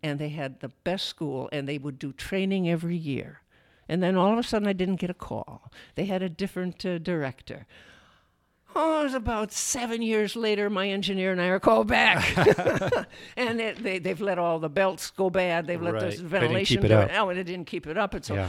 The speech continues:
Speaker 1: so we had to bring it back up to and bring the training back up, and then we had for a while. Go-, but then it slides back down again.
Speaker 2: Right.
Speaker 1: So this is, it is just,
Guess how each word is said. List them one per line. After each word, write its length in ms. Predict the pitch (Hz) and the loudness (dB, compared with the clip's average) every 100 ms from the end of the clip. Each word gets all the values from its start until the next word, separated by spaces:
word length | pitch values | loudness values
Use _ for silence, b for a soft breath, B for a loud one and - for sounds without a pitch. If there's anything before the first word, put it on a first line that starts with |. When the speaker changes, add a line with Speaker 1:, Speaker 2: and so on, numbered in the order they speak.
| - | -6
Speaker 1:
so 120 | - 220 | -2 0
we 140 | 202 | 2
had 180 | 185 165 | 0 -2
to 180 | 165 156 | -6 -6
bring 260 | 156 190 | -2 -2
it 140 | 180 170 | -2 -2
back 240 | 156 160 | -2 0
up 180 | 185 185 | -2 -2
to 220 | 196 180 | -2 -2
and 100 | 160 | -2
bring 200 | 151 147 | -2 -4
the 80 | 139 | -6
training 420 | - 208 190 180 | -4 -2 -2 -2
back 260 | 156 156 - | -2 -4 -2
up, 180 | 151 151 | -4 -2
and 100 | 139 | -4
then 80 | 139 | -4
we 140 | 151 | -4
had 160 | 165 147 | -4 -4
for 140 | - | -4
a 40 | 160 | -4
while. 280 | 160 165 170 | -2 -4 -6
Go-, 100 | - B B B | -10 B B B
but 240 | 294 269 294 | -4 -4 -4
then 180 | 254 | -4
it 120 | 262 262 | -4 -6
slides 440 | - 247 233 233 | -4 -2 -2 -4
back 300 | 214 226 - | -4 -6 -2
down 260 | 196 208 190 | -2 -2 -2
again. 200 | 175 117 | -2 0
Speaker 2:
Right. 240 | 110 101 | 2 0
Speaker 1:
So 200 | - 226 | -2 -2
this 260 | 233 277 269 | -2 -6 -8
is, 300 | 240 - - | -8 -10 -10
it 280 | - 220 220 | -4 -2 0
is 240 | 208 - | -2 -4
just, 320 | - 233 - | -6 -6 -6